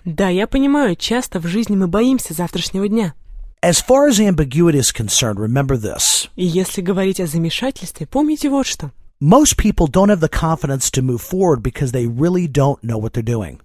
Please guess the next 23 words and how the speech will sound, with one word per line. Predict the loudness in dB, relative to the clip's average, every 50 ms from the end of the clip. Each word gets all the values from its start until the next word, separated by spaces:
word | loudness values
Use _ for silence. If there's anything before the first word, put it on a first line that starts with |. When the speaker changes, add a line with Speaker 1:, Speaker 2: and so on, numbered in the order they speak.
| _ _ -6
Speaker 1:
У | -6 -2
большинства | 0 0 0 0 0 -2 -4 -2 0 0 0
людей | 2 2 2 2 2
не | 2 0
хватает | -2 -2 -4 -4 -2 0 0 -2 -2 -4
уверенности | -4 -6 -4 -2 -2 -2 0 0 -2 -4 -4 -8 -10
и | -8 -8
храбрости | -8 -6 -4 -2 0 0 0 -2 -4 -6 -8 -8
двигаться | -4 -2 -2 -2 -2 -4 -6 -8
вперед, | -10 -6 -4 -2 0 2 2 0 -2 -6 -16 -20 -20 -14 -10
потому | -4 -2 0 0 0 0
что | 0 0 2
они | 2 2
не | 2 2 2
знают, | 2 2 2 2 2 0
что | -2 -4 -4
они | -2 0 0 0
делают. | 2 0 0 0 -2 -4 -6 -10 -16 -20 -20 _ _ _
Speaker 2:
Taking | 4 4 4 4 2 2
steps | 2 2 2 2 2 2 0 -2
to | -4
gather | -2 0 0 2 2 2 2 2 0 0
information | 0 -2 -2 -2 -2 0 0 0 -2 -2 -4 -6 -10